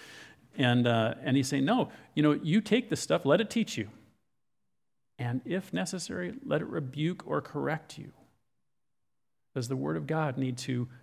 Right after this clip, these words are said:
teach you or rebuke you or correct you?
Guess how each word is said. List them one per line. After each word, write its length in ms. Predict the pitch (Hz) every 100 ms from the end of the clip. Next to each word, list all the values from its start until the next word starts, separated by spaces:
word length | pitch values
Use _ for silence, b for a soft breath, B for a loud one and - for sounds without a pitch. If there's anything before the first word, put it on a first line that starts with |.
| b
teach 320 | - 170 -
you 180 | 175 170
or 180 | - 131
rebuke 480 | 120 113 151 165 160
you 120 | 147
or 120 | 139
correct 540 | 120 156 170 208 -
you? 100 | 120